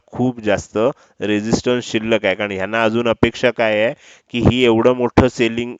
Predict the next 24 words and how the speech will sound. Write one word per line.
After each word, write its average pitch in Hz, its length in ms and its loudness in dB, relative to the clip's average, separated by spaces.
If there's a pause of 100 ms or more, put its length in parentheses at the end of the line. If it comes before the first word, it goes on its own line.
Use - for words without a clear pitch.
अ, 107 180 2
एवढं 117 260 4
मोठं 127 260 2 (100)
तेजी 127 300 4
झाली 95 320 2
आहे, 113 100 0 (300)
आता 131 220 2
थोडंसं 127 720 2
मार्केट 113 400 -2 (140)
कूल 120 320 2
ऑफ 123 180 6
होणार 92 300 0
आहे, 82 140 -2 (100)
शांत 104 420 -2
होणार 92 360 2
आहे 82 140 -2 (320)
आणि 110 180 -4
ते 127 180 2
होत 120 240 4
असताना 117 360 0
चोपन्न 113 420 0
हजारचा 107 460 0
रेझिस्टन्स 113 640 -2
घेऊन 110 340 0